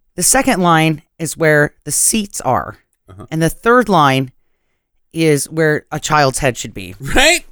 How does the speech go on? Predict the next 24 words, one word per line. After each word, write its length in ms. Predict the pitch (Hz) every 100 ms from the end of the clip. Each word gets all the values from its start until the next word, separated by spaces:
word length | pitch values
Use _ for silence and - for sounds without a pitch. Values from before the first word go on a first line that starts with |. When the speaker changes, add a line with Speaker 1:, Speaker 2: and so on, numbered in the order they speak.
| - -
Speaker 2:
<laughs> 1120 | 370 403 - 403 - - 381 381 339 - 320
Speaker 1:
So 220 | - 233
if 100 | 220
you 60 | 254
ever 140 | 269
have 140 | 302 -
to 80 | 226
cut 200 | 262 247
into 200 | 233 202
a 40 |
school 240 | - 240
bus 200 | 208 190
to 60 | 175
save 280 | - 196 180
children, 420 | - 196 185 170 147 -
<laughs> 180 | _ -
don't 280 | 180 180 -
cut 220 | 190 170
on 140 | 165
the 100 | 151
third 320 | - 151 143
line. 300 | 139 135 254
Speaker 2:
<laughs> 1400 | 339 - - 339 - 330 - 359 - 339 - 311 _ 302 -
Weird. 1800 | 220 - 240 - - - - - - _ _ _ _ _ - 254 269